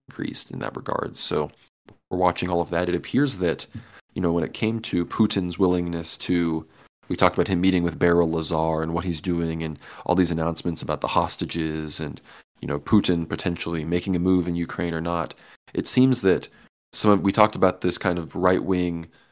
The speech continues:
specter around the world of these ultra-Zionists that have been installed in certain countries from Latin America to Europe to elsewhere. And it seems that these people are pushing for a,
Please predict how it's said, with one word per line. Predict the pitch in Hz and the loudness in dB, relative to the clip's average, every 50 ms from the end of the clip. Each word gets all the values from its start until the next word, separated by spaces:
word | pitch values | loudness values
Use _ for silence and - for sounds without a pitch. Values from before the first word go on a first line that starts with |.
| _ _ _ _ _ _ _ _ _ _ _ _ _ _ _ _ - | _ _ _ _ _ _ _ _ _ _ _ _ _ _ _ _ -4
specter | - - - 98 95 - - 95 90 | 0 2 4 4 4 4 2 4 4
around | 85 87 87 87 85 | 6 6 4 4 4
the | 87 | 2
world | 82 85 87 87 85 82 | 2 4 4 4 4 2
of | 82 78 | 0 -2
these | 85 80 - | -2 0 2
ultra-Zionists | - 87 - - 90 82 - 85 82 85 85 82 80 80 78 - - | 2 2 2 0 -2 0 0 0 -2 -2 -2 -4 -4 -6 -6 -6 -6
that | 85 82 | -6 -6
have | 82 73 | -4 -6
been | 85 80 | -6 -6
installed | 80 80 - - 85 85 85 82 80 | -4 -4 -4 0 0 0 0 0 -2
in | - | -4
certain | 71 - - 82 73 80 80 | -4 -2 -2 -2 -2 -4 -6
countries | - 85 82 80 - 80 82 80 80 - | -8 -8 -8 -8 -8 -6 -4 -4 -4 -4
from | - - 87 82 | -4 -6 -4 -2
Latin | 80 82 76 71 76 | -2 -2 -2 -4 -6
America | 76 78 78 76 73 - - 80 80 73 | -6 -4 -4 -6 -6 -6 -6 -6 -6 -6
to | - 80 | -6 -8
Europe | 76 80 80 80 78 78 76 - - - | -6 -4 -2 -2 -2 -4 -4 -6 -10 -8
to | - - | -6 -4
elsewhere. | 78 80 82 - - - 82 82 80 80 - - - - - - - _ _ _ | -2 -2 -2 -2 -4 -2 -2 -2 -2 -2 -4 -8 -14 -20 -20 -20 -20 _ _ _
And | - - 98 90 87 85 80 | -2 0 2 2 2 0 0
it | 67 - | -2 -2
seems | - - - 139 151 175 156 113 | -2 -2 -2 -2 -2 -2 -2 0
that | 110 101 90 82 - - - _ _ - | 2 2 2 2 0 -6 -14 _ _ -4
these | - - - - 92 107 117 117 | -4 -4 -2 0 0 2 2 2
people | - - 117 113 101 92 | 2 0 0 2 2 2
are | 87 | 2
pushing | - - 120 113 - 98 87 | 2 2 2 2 0 -2 -2
for | - - 95 85 | 0 2 2 2
a, | 82 80 | 2 2